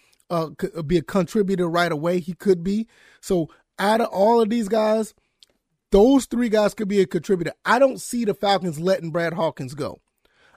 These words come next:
I, I, I will be surprised. I don't see the, I don't see that the, uh, Falcons coming in, signing Brad Hawkins, and he don't make the team. He looked like a guy that, and with the safety situation we have,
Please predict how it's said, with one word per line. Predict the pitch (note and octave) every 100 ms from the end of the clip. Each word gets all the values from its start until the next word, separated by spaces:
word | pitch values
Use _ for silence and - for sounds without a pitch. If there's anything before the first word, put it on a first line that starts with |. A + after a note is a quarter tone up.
| _
I, | F#3+ G3 F3+
I, | F3
I | F#3
will | A#3+ C4
be | G#3 G#3+
surprised. | F#3 F3 D3
I | D#3+ G3
don't | B3+ A3+
see | - A#3 A3+ - _ _ _
the, | E3 F#3 F#3 F#3 -
I | F3+
don't | A3+ F#3
see | - G#3+ G3+ F#3+ F3
that | D3+ F3 E3+ D3 D#3 _ _ _ _ _
the, | E3 E3+
uh, | E3 D3+ - D#3 C#3+ B2+
Falcons | F#3 F#3 - E3 D3+ - _ _ _ _ _ _ _ - -
coming | A#3 B3 A#3
in, | A3 G3+ F3+
signing | - G#3+ A3+ A#3 F#3+ D#3+ D3 C#3+ _ _ _ -
Brad | D#3+ F3+
Hawkins, | E3+ F3 D3+ D#3+ D3+ D3 - _ _ -
and | E3+
he | G3
don't | G3+ F3+ E3+
make | E3+
the | D3+
team. | E3+ D#3
He | E3+
looked | C4+ A#3+
like | G#3+
a | F3+
guy | F#3+ F#3
that, | F#3
and | F3+ G3 F3+
with | F#3+ F#3
the | G3+
safety | A3 A#3+ G#3
situation | F#3 G#3 A3 G3 E3+
we | E3+
have, | D3+ A#3+ F#3+ C#3 C3